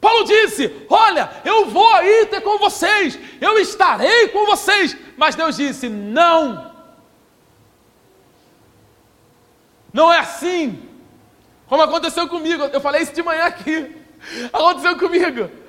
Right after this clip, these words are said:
Eu, inauguramos essa igreja. Glória a Deus, Deus é maravilhoso.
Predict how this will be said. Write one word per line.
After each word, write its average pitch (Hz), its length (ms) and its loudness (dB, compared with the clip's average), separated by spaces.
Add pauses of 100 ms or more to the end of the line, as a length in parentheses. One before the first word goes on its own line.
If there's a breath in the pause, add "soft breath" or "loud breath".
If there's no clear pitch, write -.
(240 loud breath)
Eu, 294 280 -2
inauguramos 330 680 -2
essa 359 240 -2
igreja. 339 760 -4 (300 soft breath)
Glória 339 280 2
a - 40 -6
Deus, 302 420 0
Deus 311 160 -4
é 330 60 0
maravilhoso. 311 920 2